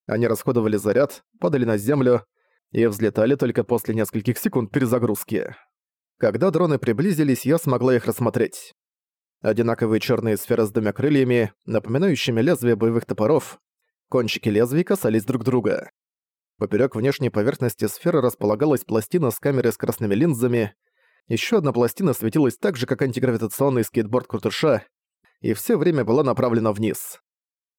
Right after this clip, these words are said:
Один пролетел над моей головой, остановился и продолжил движение надо мной на высоте нескольких метров.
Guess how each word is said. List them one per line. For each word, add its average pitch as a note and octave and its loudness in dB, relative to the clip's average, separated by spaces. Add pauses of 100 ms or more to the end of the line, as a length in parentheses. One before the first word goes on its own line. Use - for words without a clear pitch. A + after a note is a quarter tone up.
(100)
Один G#2 -2
пролетел B2 0
над A#2 -2
моей A2+ 0
головой, A2 2 (200)
остановился A#2 0 (420)
и G#2+ 0
продолжил C3 2
движение A#2+ 0
надо A2+ 0
мной D3+ 2
на B2 2
высоте A2 0
нескольких A#2+ -4
метров. - -2